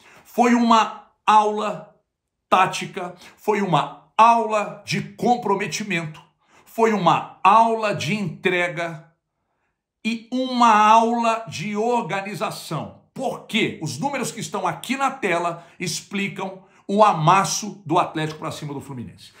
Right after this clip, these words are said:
O Atlético, no jogo de ida, ele fez um jogo defensivo pra chegar vivo no jogo de volta e ele perdeu por um a zero. Os caras acharam um gol lá, mas no jogo de volta teve pênalti perdido do Hulk. Por isso que eu falei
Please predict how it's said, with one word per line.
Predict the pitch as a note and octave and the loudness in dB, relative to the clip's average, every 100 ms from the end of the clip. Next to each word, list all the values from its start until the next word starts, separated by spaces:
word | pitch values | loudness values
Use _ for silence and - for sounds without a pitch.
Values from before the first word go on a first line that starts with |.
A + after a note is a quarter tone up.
| - | -12
O | - | -2
Atlético, | A3+ D#4 C#4+ B3 | 0 2 0 -2
no | A3+ | -4
jogo | D#3 C4+ | 0 0
de | A3 D3 | 0 0
ida, | D#3+ E3+ F2+ - _ _ _ - - - | -2 -4 -8 -20 _ _ _ -20 -12 -2
ele | A#3+ | 0
fez | G#3 A#3 C#4+ | 0 -4 -4
um | D3+ | -2
jogo | F#3 G#3+ F#3+ | 0 2 2
defensivo | D#3+ D#3 D#3 B2 F3+ E3+ | 2 0 -2 -6 -6 -6
pra | D3+ | -4
chegar | C#3+ D#3+ F3 C#3 | -4 -4 -2 -4
vivo | A2 A#2 A#3+ A#2 F#2+ - _ _ _ _ _ _ _ - | -4 2 2 2 -6 -14 _ _ _ _ _ _ _ -4
no | |
jogo | F#3 G#3 G3+ | 0 2 2
de | D#3 | 2
volta | B2+ F#3+ G#3 - - - | 2 4 2 0 -10 -6
e | C#4 | 0
ele | D#4+ D#4 | 2 2
perdeu | D4+ A3 C#4+ | 0 0 -2
por | D4 D4 | -2 -2
um | |
a | C#4+ | -2
zero. | G3+ G#3 A#3 | 0 0 0
Os | C3 | -2
caras | - C4 C#4+ | -4 -2 0
acharam | G4 - D4+ C#4+ | -2 0 0 0
um | C4 | -2
gol | A#3+ | -2
lá, | F#3+ E3+ C3+ - _ - - | 0 0 -2 -10 _ -20 -8
mas | D3+ A#3 G#3+ | 0 0 0
no | A3+ | -4
jogo | F3 G#3 G#3+ | -2 -2 -2
de | A3+ | -2
volta | D#3+ E3+ E3 - - _ | 2 2 2 -6 -16 _
teve | - D#3+ G#2 - _ _ _ - | -2 -2 -2 -14 _ _ _ -4
pênalti | C4+ C#4+ C4 - | 0 2 0 -4
perdido | - E3 A#2+ A#3 G#3+ | -2 0 0 -2 -2
do | |
Hulk. | F3 D#3+ G3+ - | -4 -2 -4 -8
Por | - G3 | -10 -6
isso | B3+ | -4
que | D4 | -2
eu | |
falei | B3 C#4+ B3 A#3 B3 D#3+ G2 - | 0 2 4 4 4 -2 -6 -16